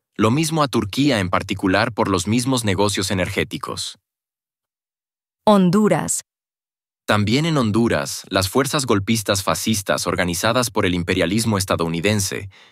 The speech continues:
Speaker 1: pretenden destituir a la presidenta de Honduras, Xiomara Castro. El imperialismo no aceptó y presiona para que el gobierno hondureño no reconozca a Nicolás Maduro como presidente reelecto Venezuela,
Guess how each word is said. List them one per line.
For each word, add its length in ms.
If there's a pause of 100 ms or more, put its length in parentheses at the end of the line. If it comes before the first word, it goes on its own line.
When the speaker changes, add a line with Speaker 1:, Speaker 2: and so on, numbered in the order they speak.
(180)
Speaker 1:
pretenden 520
destituir 640
a 60
la 100
presidenta 580
de 100
Honduras, 600
Xiomara 560
Castro. 560 (760)
El 160
imperialismo 720
no 160
aceptó 500
y 80
presiona 560
para 220
que 120
el 80
gobierno 480
hondureño 540
no 220
reconozca 640
a 60
Nicolás 460
Maduro 420
como 240
presidente 600
reelecto 540
Venezuela, 640